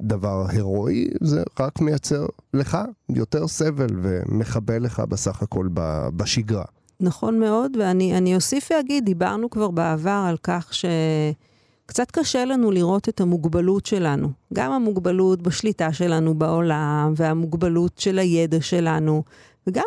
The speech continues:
Speaker 2: קשה לנו מאוד, אה, לגלות את המוגבלויות של עצמנו, לראות שאנחנו לא כמו ההוא, או לא כמו ההיא, או לא כמו שדמיינו.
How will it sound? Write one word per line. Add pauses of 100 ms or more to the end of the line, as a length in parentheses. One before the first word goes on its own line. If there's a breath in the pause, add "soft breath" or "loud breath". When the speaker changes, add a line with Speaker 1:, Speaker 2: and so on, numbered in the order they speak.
Speaker 2:
קשה (140)
לנו
מאוד,
אה,
לגלות
את
המוגבלויות
של
עצמנו,
לראות
שאנחנו
לא
כמו
ההוא,
או
לא
כמו
ההיא,
או
לא
כמו
שדמיינו.